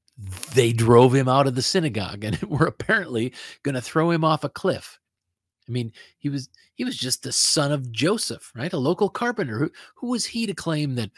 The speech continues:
the scriptures were fulfilled through him? Obviously, we know this wouldn't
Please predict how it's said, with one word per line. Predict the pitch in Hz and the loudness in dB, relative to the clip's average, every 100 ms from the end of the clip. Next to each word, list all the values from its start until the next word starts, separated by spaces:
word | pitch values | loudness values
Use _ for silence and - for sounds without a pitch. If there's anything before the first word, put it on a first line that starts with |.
| - - | -20 -8
the | 120 | -6
scriptures | - - 131 - 117 107 101 | -6 -4 -4 -2 -2 -2 -2
were | 101 98 | -2 -4
fulfilled | - 98 - 123 113 101 98 | -4 -4 2 4 4 2 0
through | 107 98 | 2 2
him? | 87 104 82 80 - _ _ _ _ _ _ _ _ _ _ _ _ _ _ 120 | 2 -2 -2 -10 -20 _ _ _ _ _ _ _ _ _ _ _ _ _ _ -6
Obviously, | 151 123 - 120 | -4 -4 -6 -8
we | 104 113 147 | -6 -4 -2
know | 131 101 95 | -2 -2 -4
this | 95 104 - - | -6 -8 -8 -10
wouldn't | 127 117 113 107 | -10 -6 -6 -6